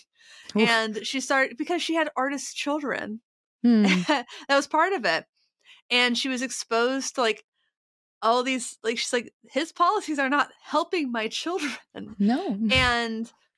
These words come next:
Speaker 2: my grandfather often, like, voted against, so in Ohio, like, you fund schools by, like, voting on whether or not you wanna fund the school. It's been deemed unconstitutional, but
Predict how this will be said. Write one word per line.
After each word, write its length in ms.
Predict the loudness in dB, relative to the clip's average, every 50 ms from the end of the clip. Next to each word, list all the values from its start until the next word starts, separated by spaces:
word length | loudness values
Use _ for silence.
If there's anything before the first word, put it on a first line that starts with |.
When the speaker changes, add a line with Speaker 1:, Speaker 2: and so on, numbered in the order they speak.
| _ _ _ _ _ _ -8
Speaker 2:
my 180 | -4 -4 -4
grandfather 1160 | -4 -6 -4 -2 0 0 2 0 0 -2 0 0 2 2 2 2 2 2 2 2 2 0 0
often, 240 | 0 -2 -2 -2 -4 -6
like, 160 | -6 -4 -2 0
voted 240 | 2 2 2 2
against, 400 | 0 -2 -2 -4 _ -12 -10 -4
so 180 | 0 0 2 2
in 100 | 2 2
Ohio, 720 | 2 2 0 -2 0 2 2 2 4 2 2 2 2 0 0
like, 200 | 0 0 0 0
you 140 | 0 -2 -2
fund 360 | -2 0 0 0 2 0 -2
schools 460 | -4 -4 -6 -4 -2 -2 -2 -2 0
by, 140 | 2 2 2
like, 200 | 2 2 0 -2
voting 320 | -2 0 2 2 2 2
on 160 | 0 -2 -2
whether 220 | -2 -2 0 0 -2
or 60 | 0
not 180 | 0 -2 -2 -2
you 100 | -4 -4
wanna 220 | -2 -2 -2 -2
fund 360 | -2 _ 0 0 0 0 0 -2
the 80 | -4
school. 260 | -4 -4 -4 -4 -4
It's 140 | -4 -4 0
been 200 | 0 2 2 2
deemed 380 | 0 0 0 0 2 0 0 0
unconstitutional, 800 | -2 -2 -2 -2 -4 -4 -4 -6 -8 -8 -8 -8 -6 -6 -8 -6
but 140 | -8 -8